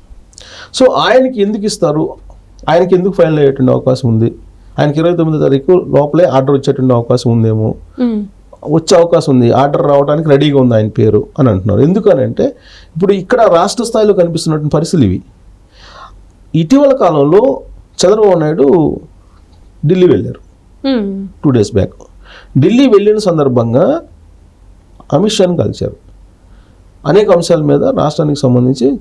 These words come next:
Speaker 1: చర్చించారు. ఆ సందర్భంగా నామినేటెడ్ పదవుల్లో ప్రధానంగా తిరుమల తిరుపతి దేవస్థానం వాళ్ళిద్దరి మధ్య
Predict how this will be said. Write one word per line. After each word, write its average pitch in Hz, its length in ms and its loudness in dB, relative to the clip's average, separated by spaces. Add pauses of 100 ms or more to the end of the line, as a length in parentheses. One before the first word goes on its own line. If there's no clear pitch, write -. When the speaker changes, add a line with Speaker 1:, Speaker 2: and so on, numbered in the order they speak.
Speaker 1:
చర్చించారు. 120 500 -2 (340)
ఆ 139 80 0
సందర్భంగా 185 540 0
నామినేటెడ్ 180 600 2 (100)
పదవుల్లో 135 420 2
ప్రధానంగా 190 580 2
తిరుమల 151 340 -4
తిరుపతి 139 320 -4
దేవస్థానం 127 480 0
వాళ్ళిద్దరి 135 340 0
మధ్య 127 360 0